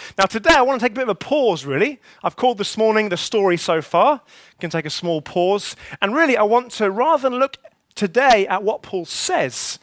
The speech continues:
in the book of Romans, I want to look actually at something about Paul himself. So rather than looking at what Paul writes, we're gonna look at something of Paul's story, something of Paul's biography himself. 'Cause the reason he can explain the gospel so well in Romans is because he's experienced it. He's encountered it for himself.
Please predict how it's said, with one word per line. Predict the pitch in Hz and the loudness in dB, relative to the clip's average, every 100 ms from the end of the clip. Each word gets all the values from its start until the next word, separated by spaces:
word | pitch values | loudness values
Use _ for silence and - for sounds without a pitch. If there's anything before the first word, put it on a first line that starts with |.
| - - - | -20 -14 -8
in | 151 | -6
the | |
book | 147 - | -6 -6
of | 143 | -4
Romans, | 131 127 147 180 | -4 -4 -8 -6
I | 180 | -2
want | 233 - | -2 -4
to | 208 | -6
look | 202 - | -6 -4
actually | 247 - 160 156 | -4 -4 -2 -2
at | - 185 - | -4 -6 -6
something | 240 185 | -4 -2
about | 185 - | -2 -4
Paul | - 185 175 | -6 -4 -4
himself. | - 180 - 285 107 - - _ _ - - _ | -8 -10 -4 -4 -4 -12 -20 _ _ -20 -20 _
So | - 165 | -12 -4
rather | 226 | -2
than | 214 | -2
looking | 202 175 | -2 -2
at | |
what | 175 | -4
Paul | - 165 | -4 -6
writes, | 143 262 151 - - - - - | -2 -2 -2 -4 -12 -12 -16 -8
we're | 175 | -6
gonna | 180 185 | -2 -2
look | 185 | -2
at | |
something | 202 190 | -4 -6
of | 180 | -6
Paul's | - 208 - | -6 -8 -6
story, | - 285 202 101 | -4 -2 -2 -4
something | - 196 170 | -8 -6 -6
of | |
Paul's | 156 190 180 | -6 -4 -4
biography | - 196 202 185 165 | -2 -2 -2 -4 -4
himself. | 151 156 - 156 - - - - - | -6 -4 -2 -4 -6 -20 -20 -20 -12
'Cause | 196 | -6
the | 196 | -2
reason | 240 294 220 | 2 0 0
he | 233 | 0
can | 226 | 0
explain | 208 - - 254 294 | -2 -6 0 2 2
the | 226 | 0
gospel | 190 160 - 160 | -2 -4 -6 -6
so | - 190 | 0 2
well | 175 254 208 | 4 4 2
in | 151 | -2
Romans | 147 143 139 - - - | -4 -4 -8 -12 -14 -8
is | 170 | -6
because | 160 175 | -4 -4
he's | 160 | -4
experienced | 170 - - 196 175 127 - 110 | -4 -6 -4 -2 -2 -4 -12 -12
it. | - | -10
He's | 147 | -8
encountered | 143 - 180 170 151 | -6 -4 -6 -4 -8
it | - | -8
for | - | -10
himself. | 135 131 - - - _ | -10 -8 -10 -10 -16 _